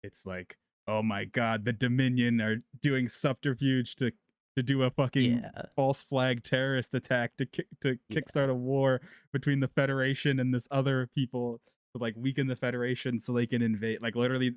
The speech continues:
Speaker 1: then you just get into hard politics and people just, like, secret agent spies, like, scheming on people.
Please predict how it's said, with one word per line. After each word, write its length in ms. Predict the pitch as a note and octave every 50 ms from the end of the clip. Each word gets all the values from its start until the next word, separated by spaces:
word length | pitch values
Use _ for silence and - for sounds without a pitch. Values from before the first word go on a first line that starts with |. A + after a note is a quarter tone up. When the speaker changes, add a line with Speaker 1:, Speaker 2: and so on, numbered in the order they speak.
| - B2+
Speaker 1:
then 120 | A#2+ B2
you 120 | B2 A#2+
just 160 | A#2+ A2+ - -
get 140 | B2 G#2+
into 180 | A#2+ B2 A2 G2
hard 420 | - - B2 A2 G#2+ A2 G#2+ G2+
politics 720 | _ - A2+ A2 A2 A2 A2 - B2 A#2 A#2+ A#2+ - - - _ _ _ _ _ _ -
and 140 | A2 G#2+
people 320 | - A#2+ A#2 - A2+ A2+ A2
just, 180 | G2+ G2+ A2
like, 160 | - G#2 F#2 -
secret 440 | - - - C#3 B2 - - C3
agent 280 | B2 A#2+ A2 A#2+ A2 -
spies, 540 | - - - A#2+ A#2+ A#2 A2+ A2+ A2+ A2 -
like, 140 | F#2+ - -
scheming 460 | - - - B2+ C3 C3 C3+ C3+ C3+
on 180 | B2+ B2+ B2+
people. 460 | - C3 B2 A#2+ - B2+ B2 B2 B2+